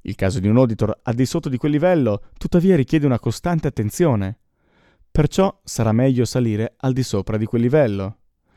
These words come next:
che sarebbe il livello della stabilità,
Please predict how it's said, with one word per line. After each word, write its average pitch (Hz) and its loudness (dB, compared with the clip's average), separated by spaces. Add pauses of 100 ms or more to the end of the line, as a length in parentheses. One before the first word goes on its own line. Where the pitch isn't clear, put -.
(300)
che - -4
sarebbe 113 0
il 127 2
livello 101 -2
della 104 -2
stabilità, 117 0